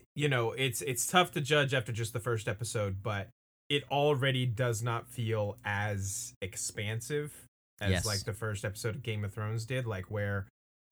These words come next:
Speaker 1: we got what was going on on a whole other continent in, you know, in the East with Daenerys in, in even that first episode, and maybe that is still yet to come.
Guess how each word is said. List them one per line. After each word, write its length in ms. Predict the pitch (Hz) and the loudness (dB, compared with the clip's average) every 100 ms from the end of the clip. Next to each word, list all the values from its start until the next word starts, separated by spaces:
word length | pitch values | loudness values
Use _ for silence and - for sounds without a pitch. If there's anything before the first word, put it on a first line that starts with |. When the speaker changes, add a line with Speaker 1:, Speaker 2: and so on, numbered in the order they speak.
| - | -4
Speaker 1:
we 160 | 127 | 0
got 300 | 131 147 151 | 6 8 8
what 160 | 151 170 | 6 4
was 140 | 160 | 4
going 220 | 131 160 160 | 2 4 4
on 140 | 165 | 4
on 80 | 156 | 4
a 60 | |
whole 380 | 143 160 156 151 | 4 4 6 4
other 180 | 151 151 | 4 2
continent 680 | 135 165 160 131 113 98 - | 2 2 2 2 -2 -4 -6
in, 140 | 131 127 | -4 -2
you 120 | 123 | 0
know, 140 | 120 117 | 0 0
in 140 | 123 | -2
the 180 | 123 123 | -2 -2
East 300 | 131 104 - | -2 -2 -4
with 180 | 113 104 | -6 -4
Daenerys 720 | 123 120 120 113 101 - - | -2 0 0 0 0 -2 -4
in, 200 | 107 107 | -6 -6
in 240 | - 107 104 | -6 -6 -6
even 220 | 107 117 120 | -4 -2 -2
that 180 | 113 - | -2 -2
first 280 | 120 104 | -2 -2
episode, 520 | 120 110 - 104 95 92 | -4 -4 -2 -2 -2 -4
and 520 | - 104 101 98 92 _ _ _ _ _ - | -4 -2 -2 -2 -4 _ _ _ _ _ -6
maybe 400 | 104 120 131 143 | -2 0 2 4
that 140 | 143 | 4
is 140 | 139 | 2
still 220 | - 151 143 | 0 0 2
yet 180 | 143 | 2
to 80 | - | 0
come. 360 | 180 147 143 | 0 2 2